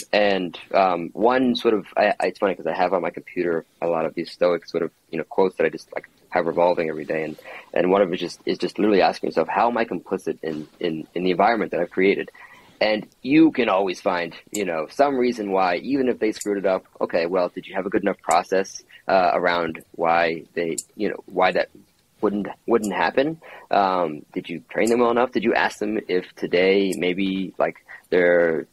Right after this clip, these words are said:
kid is sick and they're having a terrible day and they came in late because they had to drop their kid? Like, what is the thing that you could have, um, okay, that, that's happened to me so many times. Like, "Oh my God, it's been a year and I didn't even realize that,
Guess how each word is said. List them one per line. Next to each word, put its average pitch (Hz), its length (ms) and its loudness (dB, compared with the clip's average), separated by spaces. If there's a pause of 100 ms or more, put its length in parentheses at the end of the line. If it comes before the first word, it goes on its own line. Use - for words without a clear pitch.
kid 101 160 2
is 107 120 2
sick - 480 -2
and 82 200 0
they're 90 100 0
having 90 180 0
a 80 60 -6
terrible 87 420 2
day 90 520 2
and 78 400 -2 (260)
they 92 80 -4
came 95 280 -2
in 85 160 0
late 90 240 0
because - 280 -4
they - 80 0
had 82 100 -2
to - 40 -2
drop - 220 2
their - 80 -10
kid? - 160 -2
Like, - 240 0 (220)
what 156 160 4
is 160 100 0
the 151 100 4
thing 135 340 2
that 120 120 2
you 110 140 -6
could 107 200 -2
have, 98 200 0 (240)
um, 92 360 0
okay, - 360 0
that, 120 240 0
that's - 260 -4
happened 120 300 -6
to 107 80 -2
me 110 140 -2
so 101 180 0
many 98 160 0
times. 92 320 -2
Like, 82 160 -6 (100)
"Oh 98 80 0
my 98 140 0
God, 90 340 0 (340)
it's - 120 -14
been 120 140 2
a 104 40 2
year 101 480 4
and 92 100 -2
I 87 80 0
didn't 110 200 0
even 107 180 0
realize 87 600 2
that, 82 260 0